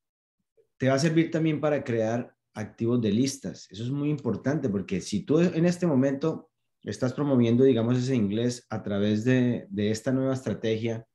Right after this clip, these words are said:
y capturar el, los datos en una lista, esos compradores que tienes ahí, tú ya los tienes ahí identificados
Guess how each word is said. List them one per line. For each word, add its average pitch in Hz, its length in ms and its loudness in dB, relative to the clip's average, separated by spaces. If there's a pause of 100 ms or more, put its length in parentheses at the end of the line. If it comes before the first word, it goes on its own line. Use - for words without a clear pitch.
(520)
y 95 180 -10
capturar 107 840 4
el, 123 340 2
los 107 320 0
datos 120 380 0
en 107 120 2
una 113 140 2
lista, 120 560 -2 (840)
esos 175 260 0
compradores 147 640 6
que 135 100 0
tienes 143 320 0
ahí, 131 400 2 (460)
tú 135 80 -4
ya 160 140 0
los 165 180 0
tienes 165 240 0
ahí 139 140 2
identificados 139 920 -2